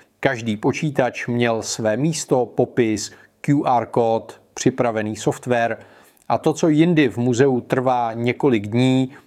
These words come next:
tedy příprava expozice, muselo být hotovo za pár hodin.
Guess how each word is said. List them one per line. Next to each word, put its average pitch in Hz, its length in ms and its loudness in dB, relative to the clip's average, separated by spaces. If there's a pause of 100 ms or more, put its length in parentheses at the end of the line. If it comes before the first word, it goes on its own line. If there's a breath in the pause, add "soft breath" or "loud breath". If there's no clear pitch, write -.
(160 loud breath)
tedy 113 220 -2
příprava 120 500 -2
expozice, 131 760 0
muselo 113 400 -2
být 107 180 -6
hotovo 107 600 -2
za 117 120 0
pár 104 260 -2
hodin. 95 420 -4